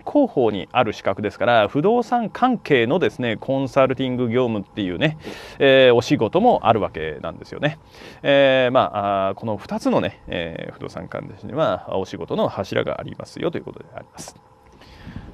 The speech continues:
では、その次ですね。不動産鑑定評価業務の丸一というところでありまして、まあ、先ほど申し上げましたように、まあ、公的評価ですね。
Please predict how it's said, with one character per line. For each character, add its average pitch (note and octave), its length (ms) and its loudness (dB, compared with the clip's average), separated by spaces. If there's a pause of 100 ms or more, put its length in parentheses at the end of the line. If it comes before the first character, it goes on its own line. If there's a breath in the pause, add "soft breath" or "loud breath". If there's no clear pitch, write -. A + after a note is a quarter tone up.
(100)
で A#3 80 0
は、 G#3 100 4
そ - 140 -6
の A2+ 80 -4
次 B2+ 160 -6
で - 80 -10
す - 80 -18
ね。 C#3 240 2
不 - 100 -18
動 C3 100 0
産 A#2+ 160 -4
鑑 A#2+ 200 0
定 B2 80 0
評 A#2+ 200 -2
価 A#2+ 120 0
業 A2+ 100 0
務 G#2 100 -2
の G2 60 -2
丸 D3 320 2
一 D3+ 240 -2
と D3 140 6
い G2+ 80 4
う - 20 0
と F#2+ 140 -2
こ D#2 80 -4
ろ D#2+ 80 -4
で D2+ 100 -2
あ D2+ 40 0
り E2 80 -6
ま D#2 100 -8
し - 80 -14
て、 B2 260 4
ま A#2 120 0
あ、 - 20 -
先 D3+ 220 0
ほ F#3+ 60 2
ど F#3 80 -2
申 F3+ 120 0
し - 40 -12
上 F#3 120 4
げ F3+ 40 2
ま F#3 120 0
し - 60 -16
た C#3+ 60 4
よ A2 140 6
う G2+ 60 0
に、 B2+ 180 0
ま G#2+ 120 2
あ、 G#2 40 0
公 C#4 340 2
的 B3+ 300 -2
評 F3+ 260 2
価 - 140 -4
で - 120 -10
す - 120 -14
ね。 B2 400 4